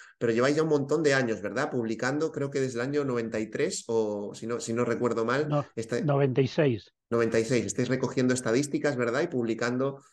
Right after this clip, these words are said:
Speaker 1: eh, mm, para que también, también con un objetivo de, de misión, ¿verdad? ¿Cuál es el objetivo de, de publicar este tipo de, de materiales?
Speaker 2: El objetivo es, eh, eh,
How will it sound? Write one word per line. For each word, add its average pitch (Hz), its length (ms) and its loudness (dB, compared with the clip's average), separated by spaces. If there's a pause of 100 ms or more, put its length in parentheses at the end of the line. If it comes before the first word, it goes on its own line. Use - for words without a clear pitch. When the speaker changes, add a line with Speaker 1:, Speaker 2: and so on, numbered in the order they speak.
(140)
Speaker 1:
eh, 104 420 -2
mm, 101 360 -6
para 104 300 -2
que 104 280 0
también, 135 640 0
también 143 240 -2
con 165 100 0
un 165 60 2
objetivo 151 540 2
de, 113 180 0
de 110 100 -2
misión, 110 400 -4
¿verdad? 107 240 -6
¿Cuál 165 140 -4
es 165 100 -8
el 165 60 -2
objetivo 131 640 -4 (260)
de, 113 360 2
de 120 180 0
publicar 120 480 -2
este 113 180 -4
tipo 113 320 -2
de, 104 240 -2
de 104 80 -4
materiales? 95 800 -8 (1300)
Speaker 2:
El 151 260 2
objetivo 170 640 0
es, 175 440 -4
eh, 135 460 0 (1400)
eh, 131 460 -8